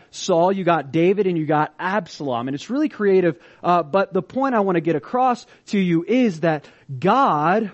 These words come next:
was, had put Saul over David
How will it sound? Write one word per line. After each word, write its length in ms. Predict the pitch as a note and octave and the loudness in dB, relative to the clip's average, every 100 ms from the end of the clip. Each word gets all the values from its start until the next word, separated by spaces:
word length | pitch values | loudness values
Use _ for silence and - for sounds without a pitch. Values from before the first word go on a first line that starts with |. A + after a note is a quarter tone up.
| - | -2
was, 580 | E3+ F3+ E3+ E3+ D#3+ - _ _ _ _ _ _ _ | 2 4 4 2 -2 -12 _ _ _ _ _ _ _
had 280 | - F3 C#3 | -4 -2 -4
put 460 | - - B3 F3 - | -6 0 2 2 -4
Saul 460 | - A#3 B3+ A#3 | -6 0 2 2
over 400 | - A3 G3+ G3 | 2 2 2 0
David 880 | D3+ A#2 G3 C4 D4 G3 D3 D3+ D#3+ | 0 -2 2 2 2 0 0 0 -2